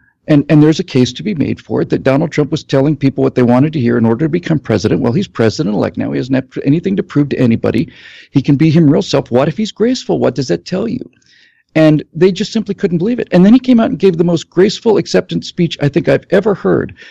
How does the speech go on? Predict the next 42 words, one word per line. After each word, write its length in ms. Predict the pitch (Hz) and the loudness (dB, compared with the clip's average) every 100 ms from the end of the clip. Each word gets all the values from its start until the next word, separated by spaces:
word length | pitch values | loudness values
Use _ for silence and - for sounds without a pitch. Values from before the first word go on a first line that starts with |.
| - - - | -20 -12 -2
Uh, 320 | 143 113 104 | 0 0 0
the 140 | 139 | 2
next 240 | 175 196 - | 0 0 0
day 140 | 196 | 2
or 80 | 180 | 2
the 80 | 156 | 2
day 220 | 170 175 | 2 2
after, 280 | 175 180 175 | 0 -2 -4
he's 160 | - | -4
sitting 160 | - 165 | -4 -2
with 160 | 156 - | -2 -2
Barack 340 | 151 160 160 | -2 0 -2
Obama 260 | 135 165 175 | 0 2 2
in 60 | |
the 80 | 143 | 2
White 220 | 135 180 | 2 0
House. 320 | 180 202 - - | 0 -4 -6 -4
And 240 | 147 131 - | 2 2 2
instead 320 | 143 - 165 | -2 -2 0
of, 100 | 160 | -2
you 80 | 147 | -4
know, 140 | - 139 - | -10 -10 -6
Barack 220 | 196 247 | -2 0
Obama 360 | 196 165 180 156 | 0 0 0 0
called 220 | - 147 | 0 0
him 80 | 113 | -2
a 80 | 101 | -4
fool 600 | - - 208 202 196 180 | -8 -4 2 4 4 4
and, 120 | - | 0
and, 160 | - 104 | 0 -2
and, 280 | - 123 | -4 -8
and, 160 | 80 85 | -8 -10
and, 220 | 98 107 | -10 -8
and 360 | 87 - 190 202 - | -8 -2 0 2 2
unfit 560 | 220 - - 190 190 | 2 2 2 2 2
and 140 | 143 131 | 0 2
insane, 540 | 147 139 147 170 175 | 2 2 0 0 0
basically. 540 | 131 175 135 - 107 - _ - - - _ | 0 -2 -6 -10 -12 -16 _ -20 -20 -20 _
And 140 | - 160 | 0 0
he 100 | 160 | 0
says, 340 | - 143 123 | 0 0 0
um, 300 | 127 120 | 0 -2